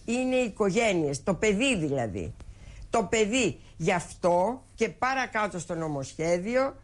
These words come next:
στο, στην ΚΙΑ θα δείτε ότι πριμοδοτούνται με συγκεκριμένες μονάδες πριμοδοτούνται τα παιδιά.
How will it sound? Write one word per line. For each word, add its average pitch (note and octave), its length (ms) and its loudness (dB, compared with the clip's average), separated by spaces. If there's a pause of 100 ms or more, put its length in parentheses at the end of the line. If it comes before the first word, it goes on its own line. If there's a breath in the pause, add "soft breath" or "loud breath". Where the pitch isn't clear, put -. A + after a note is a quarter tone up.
στο, F#3+ 360 2
στην D#3+ 280 -4
ΚΙΑ A3+ 400 2
θα F#3 120 -2
δείτε A#3+ 520 0
ότι A#3 320 0
πριμοδοτούνται G#3 1080 0 (280 loud breath)
με G#3+ 180 2
συγκεκριμένες G#3+ 1300 0
μονάδες F3 840 2 (680 loud breath)
πριμοδοτούνται A#3+ 1160 2
τα C4+ 200 0
παιδιά. A3+ 480 0